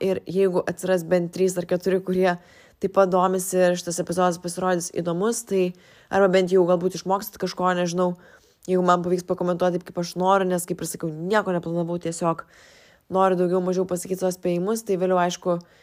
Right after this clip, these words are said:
descriptione paliksiu visų savo merginų vardus, pavardės, kad galėtumėt pasižiūrėti, kaip jos atrodo Instagrame, tikriausiai daugiau nuotraukų rasit.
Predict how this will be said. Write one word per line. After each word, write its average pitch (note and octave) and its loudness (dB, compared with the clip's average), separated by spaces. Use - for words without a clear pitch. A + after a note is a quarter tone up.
descriptione F#3 -2
paliksiu F3+ 0
visų F#3 -2
savo F#3 2
merginų F3+ 2
vardus, F3+ 2
pavardės, G#3 4
kad F#3 -4
galėtumėt F#3 2
pasižiūrėti, F3+ -2
kaip E3+ -8
jos D#3+ -6
atrodo G#3 2
Instagrame, F#3+ 0
tikriausiai F3 -4
daugiau E3+ 0
nuotraukų E3+ -6
rasit. F3 -6